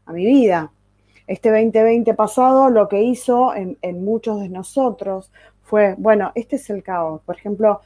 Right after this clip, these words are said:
vamos a to-, po-, poner una familia tipo que de repente estuvieron todos en casa y todos se tenían que conectar, mamá, papá trabajando, los chicos con el colegio. Ahí claramente se generó un micro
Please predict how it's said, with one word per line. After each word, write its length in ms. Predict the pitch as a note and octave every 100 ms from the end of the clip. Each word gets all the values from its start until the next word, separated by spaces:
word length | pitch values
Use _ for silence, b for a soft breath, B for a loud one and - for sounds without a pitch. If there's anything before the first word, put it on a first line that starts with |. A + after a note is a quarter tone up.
| b -
vamos 240 | G3+ F#3+
a 60 | F3
to-, 140 | F3
po-, 240 | - E3 -
poner 240 | - F3+ G#3+
una 160 | G#3
familia 400 | F3+ F#3+ G3+ G#3
tipo 340 | G3+ B3 A3+ B3+
que 280 | A3 G#3 G3
de 140 | F#3
repente 680 | F#3+ F#3+ A3+ A#3 B3 B3+ B3+ B B B -
estuvieron 480 | - G#3 G#3+ G#3
todos 260 | G#3 B3+ B3
en 140 | G#3+
casa 340 | G#3+ C4+ C4 B3+
y 80 | B3
todos 220 | A3+ A3
se 100 | F#3+
tenían 380 | G3 G#3+ A3 G#3
que 100 | G3
conectar, 840 | F#3 F#3 F#3 - A#3+ A#3+ A#3+ A#3 b b b _ _ _ -
mamá, 540 | F#3 F#3 G#3 A3 G#3
papá 320 | G3+ F3+ G3 G3
trabajando, 640 | G3 F#3+ - A#3+ A#3+ G#3+
los 120 | F3+
chicos 320 | - G#3 F#3+
con 220 | - F3
el 140 | F3 E3+
colegio. 680 | F3+ A#3 C4+ - - G#3 G#3 b b
Ahí 340 | B3+ D#4+ E4 -
claramente 920 | C4 C#4 C4 D#4 C4 A3 G#3+ A#3 A#3+ _ _
se 180 | - A#3+
generó 400 | - A#3 A#3 C#4+
un 240 | D#4 C4+ B3
micro 720 | B3+ B3+ - A3+ A3+ B3+ B3+